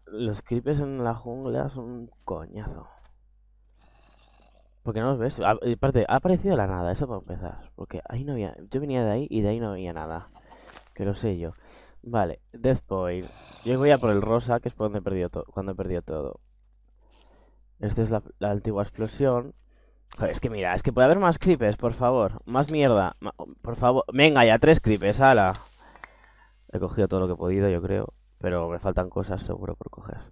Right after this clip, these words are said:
¿He visto eso? Tres creepers, ni más ni menos. A ver. Bueno, tampoco lleva mucho, así que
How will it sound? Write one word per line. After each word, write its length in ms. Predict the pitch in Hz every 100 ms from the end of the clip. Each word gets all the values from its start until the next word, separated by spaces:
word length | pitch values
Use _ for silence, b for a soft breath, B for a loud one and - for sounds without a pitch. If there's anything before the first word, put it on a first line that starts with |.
| b b b b b
¿He 160 | 98
visto 300 | 120 170 120
eso? 480 | 131 135 104 82 - _ _ _ _ _
Tres 220 | - 156 -
creepers, 560 | 117 120 104 95 - -
ni 180 | 107
más 180 | 113 143
ni 140 | 175 110
menos. 540 | 110 107 95 - - b b b b b b _
A 120 | 110
ver. 260 | 107 98 - _ _ _ _ _ _ _ _ _ _ -
Bueno, 120 | 104
tampoco 260 | 104 104 117
lleva 180 | 95 90
mucho, 280 | 101 -
así 160 | 98 90
que 140 | 101